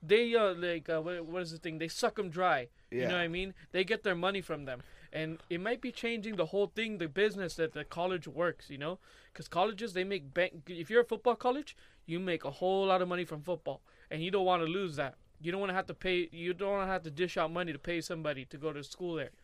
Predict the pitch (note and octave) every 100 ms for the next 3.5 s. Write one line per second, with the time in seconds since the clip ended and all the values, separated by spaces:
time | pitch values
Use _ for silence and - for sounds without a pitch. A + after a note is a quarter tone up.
0 | - - D#3 D3+ D#3+ E3 E3 E3 - A#3
1 | A#3+ F3+ F#3 G#3 G3+ F#3 - - - -
2 | - G3+ A#3+ B3 A#3+ - B3 B3 - C4+
3 | B3 A3 G#3+ B3 B3+